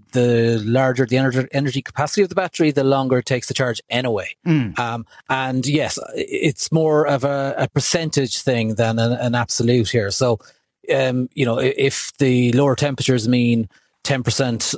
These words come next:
Speaker 1: longer, then it's ten percent longer, whether you're going to be there for forty minutes or you're gonna be there for twenty minutes.
Speaker 2: Right,
Speaker 1: So,
Speaker 2: yeah.
Speaker 1: yeah, yeah, it ha-, I, I guess it has, it has an effect,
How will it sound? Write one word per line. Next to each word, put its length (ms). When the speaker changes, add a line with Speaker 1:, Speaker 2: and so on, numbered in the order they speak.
Speaker 1:
longer, 560
then 240
it's 180
ten 220
percent 260
longer, 380
whether 240
you're 320
going 160
to 60
be 40
there 220
for 200
forty 240
minutes 280
or 100
you're 100
gonna 200
be 80
there 220
for 180
twenty 240
minutes. 440
Speaker 2:
Right, 220
Speaker 1:
So, 180
Speaker 2:
yeah. 220
Speaker 1:
yeah, 220
yeah, 260
it 60
ha-, 160
I, 200
I 60
guess 220
it 60
has, 200
it 80
has 260
an 60
effect, 340